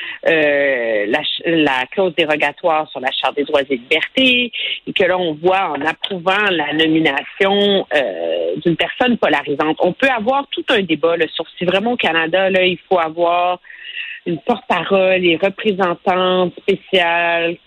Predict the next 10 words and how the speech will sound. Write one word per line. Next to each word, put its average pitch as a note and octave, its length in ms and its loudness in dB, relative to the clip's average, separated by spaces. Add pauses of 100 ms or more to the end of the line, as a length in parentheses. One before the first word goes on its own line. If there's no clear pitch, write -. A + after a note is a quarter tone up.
pour F3+ 120 -2
lutter F3 460 0
contre D#3+ 360 -2
l'islamophobie, E3+ 960 0
le E3 100 2
racisme C#3+ 720 -2 (200)
systémique, E3 720 2
et D3+ 100 2
et C#3+ 120 0 (160)
cetera. F#3+ 280 0